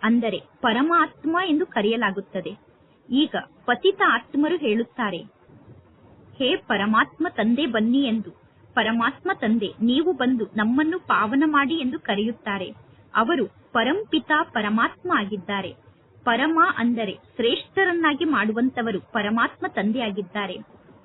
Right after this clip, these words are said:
ನೀವೀಗ ಪುರುಷೋತ್ತಮರು, ಅಂದರೆ ಎಲ್ಲಾ ಪುರುಷರಿಗಿಂತ ಉತ್ತಮ ಪುರುಷರಾಗುತ್ತೀರಾ. ಅವರು ದೇವತೆಗಳಾಗಿದ್ದಾರೆ. ಪರಮಪಿತ ಅನ್ನುವ ಶಬ್ದ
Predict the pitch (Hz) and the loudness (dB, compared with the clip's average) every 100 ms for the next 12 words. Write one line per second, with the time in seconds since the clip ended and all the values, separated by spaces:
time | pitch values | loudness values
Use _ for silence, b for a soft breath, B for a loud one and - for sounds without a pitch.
0 | - - - - - 226 254 285 277 233 | -20 -20 -20 -14 -2 2 2 2 -2 -4
1 | 170 - 247 262 - - 359 - 294 277 | -8 -6 -2 -2 -2 -4 -4 -2 0 0
2 | 202 - 220 233 220 185 - 202 220 277 | 0 -2 0 0 0 -4 -4 -2 0 4
3 | 330 - 247 - 285 262 240 247 175 - | 4 2 -4 -2 -4 -2 -2 -4 -6 -10
4 | - b - 254 - 370 392 - 240 - | -12 b -6 -6 -2 0 0 0 -4 -4
5 | - 285 202 208 - 208 180 - _ _ | -2 0 0 -4 -6 -6 -6 -12 _ _
6 | - _ - 214 233 294 220 180 190 214 | -20 _ -4 0 2 2 -2 -6 2 2
7 | 269 381 381 320 254 196 196 - 190 180 | 2 0 -2 0 0 0 -6 -6 -6 -6
8 | - _ - - 240 277 370 403 269 - | -14 _ -20 -2 2 4 2 2 0 0
9 | 208 - 208 240 277 370 - 208 185 | -2 0 0 2 2 -2 -2 -6 -6